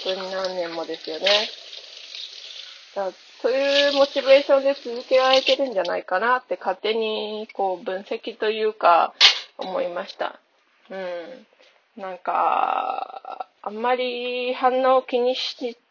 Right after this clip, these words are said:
てない人が、あ、コーヒーがうまい。多いんじゃないかなっていうふうに思いましたね。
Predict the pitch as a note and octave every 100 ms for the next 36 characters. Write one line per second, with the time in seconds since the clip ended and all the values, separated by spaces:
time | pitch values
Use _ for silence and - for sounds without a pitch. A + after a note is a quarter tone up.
0 | _ _ _ - B3 B3+ C4+ A3+ - G3
1 | F#3+ F#3 G3 F#3+ F3+ A3 - _ _ _
2 | _ _ _ - _ _ - - - -
3 | - _ _ _ _ _ _ _ _ -
4 | - - F#3+ - G3+ G3 A3 F#3 E3+ F3
5 | F3 E3 - - - - _ _ - G#3
6 | A#3+ A#3 F3 D#3+ - D3+ A3 A3+ - F3
7 | E3+ F#3+ F3 F3 F#3+ E3+ - - - _
8 | _ _ - - F#3 F#3 F3 F#3+ - F3+
9 | G3 F#3